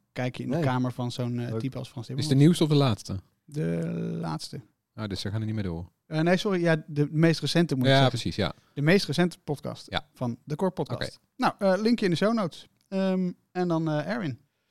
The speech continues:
Speaker 2: Ja, ik ben, eh, daar zag ik al maanden naar uit. Eh, de komst van Age of Empires vier. Ik ben,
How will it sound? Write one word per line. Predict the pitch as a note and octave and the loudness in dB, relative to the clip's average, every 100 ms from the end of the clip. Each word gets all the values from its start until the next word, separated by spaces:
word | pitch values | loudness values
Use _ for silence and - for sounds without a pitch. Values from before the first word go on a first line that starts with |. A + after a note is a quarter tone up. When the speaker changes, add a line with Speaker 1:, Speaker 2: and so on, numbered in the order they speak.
| _ _ _ _ | _ _ _ _
Speaker 2:
Ja, | B2 A#2 C#3+ | 2 4 4
ik | C#3+ | 2
ben, | D#3 D#3+ | 2 2
eh, | D#3 D#3 D3+ D3 | 4 4 4 4
daar | C#3+ | 4
zag | A#2+ C#3 | 2 -4
ik | C3+ | -2
al | B2+ | -2
maanden | B2 C#3 C3 | 0 -2 -4
naar | A#2+ B2 | -6 -4
uit. | A2+ - - | -6 -8 -14
Eh, | - A#2 A2+ A2 | -16 -10 -6 -6
de | G#2+ - | -8 -8
komst | B2+ A#2 | -10 -8
van | - G#2 - | -10 -12 -8
Age | B2 C3 - | -6 -4 -6
of | - A2 - | -8 -8 -8
Empires | B2 B2+ A#2+ G#2+ G2+ G2+ | -8 -6 -2 -2 -2 -6
vier. | - C#3 A2 D#3+ - _ _ _ _ _ _ _ _ - - _ _ _ _ | -6 -4 -2 -4 -10 _ _ _ _ _ _ _ _ -20 -20 _ _ _ _
Ik | A2 G2+ | -10 -10
ben, | G2+ G#2+ G2+ | -6 -6 -6